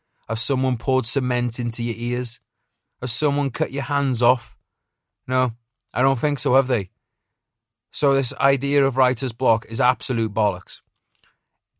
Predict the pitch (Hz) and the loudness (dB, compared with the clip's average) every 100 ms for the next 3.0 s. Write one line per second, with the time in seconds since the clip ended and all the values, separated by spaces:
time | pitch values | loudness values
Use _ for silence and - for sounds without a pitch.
0 | _ _ - 151 175 147 113 113 131 - | _ _ 4 6 6 2 2 4 4 0
1 | - _ _ _ - 131 127 131 151 147 | -20 _ _ _ -2 -2 0 2 2 0
2 | 139 123 - 135 - 131 131 127 123 113 | 0 -2 -2 0 0 0 0 0 -2 -4